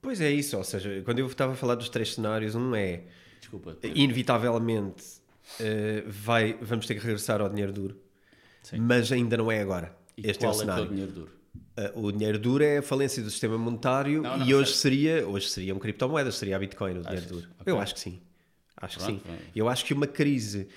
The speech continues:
Speaker 1: que evidenciasse no mundo inteiro, para toda a gente, claramente, que o dinheiro, eh, fiat, o dinheiro governamental,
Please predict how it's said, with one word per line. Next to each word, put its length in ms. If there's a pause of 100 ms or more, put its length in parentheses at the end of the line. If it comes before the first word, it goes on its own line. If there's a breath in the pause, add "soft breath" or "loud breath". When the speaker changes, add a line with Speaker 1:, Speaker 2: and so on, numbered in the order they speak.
(280 loud breath)
Speaker 1:
que 140
evidenciasse 680
no 60
mundo 200
inteiro, 440 (520 soft breath)
para 160
toda 280
a 40
gente, 320
claramente, 760
que 180
o 60
dinheiro, 580
eh, 760
fiat, 420
o 40
dinheiro 280
governamental, 760